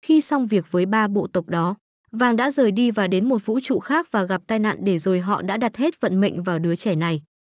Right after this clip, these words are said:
Họ đã gửi cho một lời nhắn tới một giống loài rằng đứa trẻ này sẽ là, sẽ là người nắm giữ vận mệnh của họ. Và giống loài đã nhận được lời nhắn đó,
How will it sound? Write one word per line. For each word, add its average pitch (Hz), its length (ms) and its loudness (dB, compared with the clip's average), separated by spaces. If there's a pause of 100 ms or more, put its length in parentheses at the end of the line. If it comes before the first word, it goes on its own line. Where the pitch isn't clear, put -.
Họ 247 180 2
đã 262 160 2
gửi 285 180 2
cho 240 160 -2
một 208 160 2
lời 190 200 2
nhắn 185 240 0
tới 208 180 0
một 262 140 0
giống 196 280 0
loài 220 220 0
rằng 180 320 0
đứa 190 140 0
trẻ 202 220 0
này 170 220 0
sẽ - 180 -4
là, 247 180 0
sẽ 202 160 -4
là 254 120 0
người 190 220 2
nắm 180 240 0
giữ 277 200 -2
vận 196 240 0
mệnh 190 160 0
của 170 120 -4
họ. 160 220 -2 (360)
Và 226 200 2
giống 233 220 0
loài 240 240 2
đã 185 140 -2
nhận 247 220 -2
được 196 140 0
lời 190 200 2
nhắn 185 220 0
đó, 196 280 0